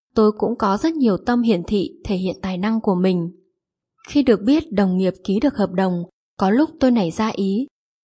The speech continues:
có lẽ là nhờ vận may. Việc này rõ ràng là tôi có tâm tật đố và coi thường đồng nghiệp. Chẳng trách các đồng nghiệp về bề ngoài thì bày tỏ khen ngợi năng lực của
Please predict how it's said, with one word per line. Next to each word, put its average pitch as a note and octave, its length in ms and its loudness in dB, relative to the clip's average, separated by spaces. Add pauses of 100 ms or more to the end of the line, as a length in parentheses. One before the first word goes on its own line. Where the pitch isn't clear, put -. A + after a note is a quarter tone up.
có A3+ 120 2
lẽ C4+ 340 0
là C#4+ 160 0
nhờ F#3 220 0
vận G3 220 -2
may. A3+ 360 0 (560)
Việc A3+ 180 4
này G#3+ 220 0
rõ B3 180 -2
ràng G#3+ 320 -2
là F3+ 120 -2
tôi A#3+ 260 0
có A#3 120 -4
tâm B3 160 0 (100)
tật G3+ 140 -2
đố F#3+ 320 0 (120)
và F#3+ 100 -2
coi G#3 180 -2
thường G3 260 -2
đồng E3+ 200 -4
nghiệp. F3+ 200 0 (760)
Chẳng G3+ 200 -2
trách D4+ 300 -2
các E4 140 0
đồng G3 220 2
nghiệp F#3+ 180 0 (140)
về G3 100 2
bề F#3 140 0
ngoài F3+ 440 -4 (300)
thì A3+ 140 4
bày F#3 280 0
tỏ F#3 180 0
khen C4 240 -4
ngợi A#3 180 0
năng A3+ 200 -2
lực G3+ 180 0
của F3+ 120 -2